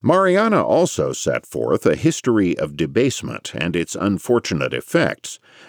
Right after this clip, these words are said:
and he pointed out that governments are supposed to maintain all standards of weight and measure,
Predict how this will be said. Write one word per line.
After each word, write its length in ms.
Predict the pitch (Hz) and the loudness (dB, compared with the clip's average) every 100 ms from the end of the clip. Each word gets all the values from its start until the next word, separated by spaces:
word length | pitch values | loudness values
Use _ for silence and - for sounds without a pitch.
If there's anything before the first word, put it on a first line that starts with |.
| - | -10
and 120 | 62 | -6
he 140 | - | -4
pointed 420 | - 123 127 69 | -2 0 2 2
out 340 | 92 110 73 - | 2 2 0 -2
that 220 | 73 - | -4 0
governments 640 | 113 135 64 53 95 - | 0 0 -2 -6 -8 -4
are 140 | - 78 | -4 -2
supposed 580 | - - 127 156 117 | -4 -4 0 0 0
to 100 | - | -2
maintain 840 | 78 78 76 67 - 143 147 65 80 | -2 -2 -2 -6 -4 -2 0 -2 -4
all 440 | - 87 110 110 104 | -2 0 2 2 0
standards 720 | - 113 147 78 60 78 82 | -2 0 0 0 -4 -6 -4
of 200 | 71 - | -4 -2
weight 380 | 73 95 101 - | 0 2 2 -2
and 240 | 80 73 | -4 -2
measure, 500 | 76 156 151 64 52 | 0 0 0 -4 -8